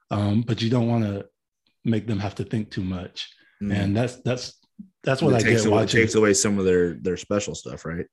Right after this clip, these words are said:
Speaker 1: Exactly. And that's,
Speaker 2: Yeah.
Speaker 1: that's kinda what I gather from watching him play. Um, <laughs> I, I can see Coach McDermott yelling at him sometimes as he, as they come to the huddle or whatever it is on the sideline, but kinda just have to,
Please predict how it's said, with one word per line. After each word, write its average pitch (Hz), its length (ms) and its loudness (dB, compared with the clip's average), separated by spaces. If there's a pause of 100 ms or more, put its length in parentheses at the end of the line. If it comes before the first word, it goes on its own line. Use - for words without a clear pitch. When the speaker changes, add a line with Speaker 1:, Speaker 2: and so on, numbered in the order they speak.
(240)
Speaker 1:
Exactly. 101 560 -2
And 98 120 -2
that's, 107 300 -2
Speaker 2:
Yeah. - 40 -20 (120)
Speaker 1:
that's - 300 -6
kinda 113 240 2
what 107 140 2
I 107 120 0
gather 104 340 -2
from 104 180 -2
watching 104 300 -2
him 101 200 -2
play. 104 300 -4 (180)
Um, 95 560 -4 (100)
<laughs> - 120 -14
I, 104 320 0
I 101 40 0
can 110 120 2
see 110 140 0
Coach 107 180 0
McDermott 104 460 2
yelling 98 300 2
at 95 140 0
him 95 360 -2
sometimes 98 640 -2
as 92 220 -2
he, 98 160 0
as 110 160 2
they 117 120 2
come 120 200 2
to 127 100 2
the 101 60 0
huddle 110 280 0
or 95 260 -4 (480)
whatever 120 340 2
it 98 100 0
is 98 140 -2
on 98 120 -2
the 95 60 -2
sideline, 101 440 -4
but 101 280 -4 (540)
kinda 156 240 4
just 120 160 0
have 123 220 0
to, 104 340 0